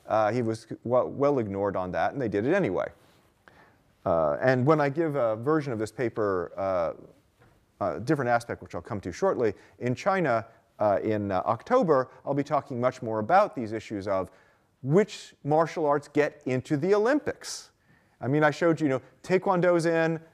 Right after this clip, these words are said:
Judo's in, Wushu is not. And the Chinese are well pissed off about that.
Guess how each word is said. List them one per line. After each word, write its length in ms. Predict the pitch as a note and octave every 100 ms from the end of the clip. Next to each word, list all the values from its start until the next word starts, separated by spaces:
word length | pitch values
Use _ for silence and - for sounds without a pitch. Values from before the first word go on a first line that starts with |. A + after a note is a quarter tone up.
| _
Judo's 420 | - F#3 E3+ D#3+
in, 400 | D#3 D3+ D3+ D3+ C#3+ _
Wushu 420 | A#2+ A#2+ - A2+ G2+
is 100 | F#2
not. 300 | E2 - - _ _ _ _ _ _ _ _ _ _ -
And 120 | A2+ A#2
the 60 |
Chinese 340 | A2 A#2+ A2+ G#2+
are 120 | -
well 240 | G2+ G2+
pissed 340 | G2+ - F2+ -
off 220 | E2+ -
about 260 | C2+ B1+ -
that. 240 | C2+ -